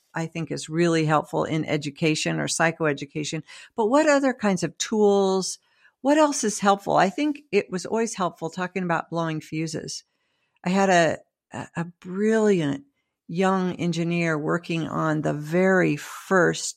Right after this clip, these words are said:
G P S on the planet. And he was my client. And he was so smart, and he could see the whole thing before he could bring it into code, and was writing the code for it, and, and was a part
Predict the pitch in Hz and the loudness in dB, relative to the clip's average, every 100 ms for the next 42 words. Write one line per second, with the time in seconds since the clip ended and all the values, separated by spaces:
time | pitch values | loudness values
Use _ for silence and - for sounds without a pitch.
0 | 185 - 180 180 170 160 160 156 - 147 | -10 -4 -4 -2 0 2 2 0 0 0
1 | 139 - 151 156 127 - _ _ _ _ | -2 -2 0 0 -2 -8 _ _ _ _
2 | _ _ _ _ _ _ - 170 175 160 | _ _ _ _ _ _ 0 4 4 2
3 | 156 147 143 - 151 156 139 - - _ | 2 0 0 0 2 2 0 -4 -20 _
4 | _ _ _ _ _ - 175 170 117 175 | _ _ _ _ _ 0 4 4 2 0
5 | 202 180 - - - - 196 185 185 180 | 2 2 2 0 0 2 4 6 6 4
6 | 180 - - - 175 165 160 - 156 165 | 0 0 -2 0 2 4 4 2 -4 -4
7 | 170 156 - 214 202 160 - 202 208 - | -6 -6 -4 -2 -2 -2 0 0 0 -2
8 | 196 190 180 160 - 175 175 175 170 170 | -4 -2 -4 -6 -6 0 0 0 -2 -8
9 | - 165 170 160 - 156 160 - - 151 | -4 -2 0 -2 -2 -4 -4 -6 0 2
10 | 147 151 131 143 - - - - 156 160 | 2 0 -2 -6 -10 -20 -10 -6 0 2
11 | 160 165 156 151 156 156 - 156 151 151 | 2 0 -4 -6 -6 -6 -6 -2 -2 -2
12 | 147 151 - 151 151 - 156 - - 160 | -6 -8 -8 -8 -8 -8 -12 -10 -4 -4